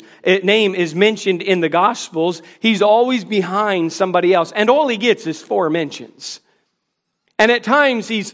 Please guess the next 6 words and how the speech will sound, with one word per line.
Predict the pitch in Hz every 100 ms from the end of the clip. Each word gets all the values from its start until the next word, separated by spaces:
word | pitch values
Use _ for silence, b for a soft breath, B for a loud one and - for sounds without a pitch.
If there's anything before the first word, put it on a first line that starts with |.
| -
Simon | 226 233 233 190
Peter's | 185 220 175 165
brother. | 127 165 151 123 107 _ _ _ _ _ _ _ -
That | 254 226
doesn't | 233 302 269 208 214 160
bring | 165 240 277 254 220